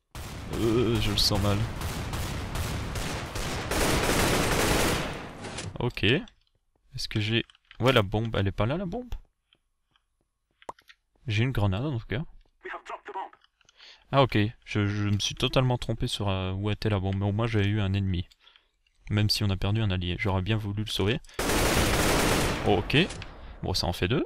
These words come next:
ma foi. On, on, on va continuer, ma foi. Ok, je vais passer par ce tunnel.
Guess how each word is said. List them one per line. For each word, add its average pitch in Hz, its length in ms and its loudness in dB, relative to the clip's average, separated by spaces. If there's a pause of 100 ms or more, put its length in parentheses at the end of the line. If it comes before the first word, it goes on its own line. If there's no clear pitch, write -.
(280)
ma - 100 -6
foi. - 260 -2 (2500)
On, 101 180 -4
on, - 180 -4
on 104 120 4
va 104 120 4
continuer, 101 400 0
ma 139 100 -4
foi. 131 240 -6 (1160)
Ok, 107 120 -6
je 92 60 0
vais 101 120 2
passer - 200 4
par 120 160 6
ce 127 100 6
tunnel. 107 400 4